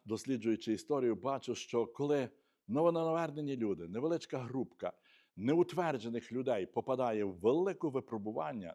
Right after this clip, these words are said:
дуже часто їх віра просто не витримує навантаження. Господи, допоможи нам, щоб ми були сильні в вірі.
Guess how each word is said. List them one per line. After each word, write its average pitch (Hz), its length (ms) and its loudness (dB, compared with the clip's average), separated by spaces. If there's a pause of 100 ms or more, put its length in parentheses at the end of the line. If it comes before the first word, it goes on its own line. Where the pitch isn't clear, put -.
(120)
дуже 90 220 -4
часто 101 440 -6 (460)
їх 101 240 -8
віра 90 240 -2
просто 82 400 -10
не 78 100 -12
витримує 80 440 -14 (100)
навантаження. 85 680 -8 (640)
Господи, - 520 -6
допоможи 110 480 -4
нам, 78 260 -10
щоб - 200 -12
ми 87 100 -8
були 78 200 -8
сильні 71 360 -12
в 71 100 -20
вірі. 71 200 -20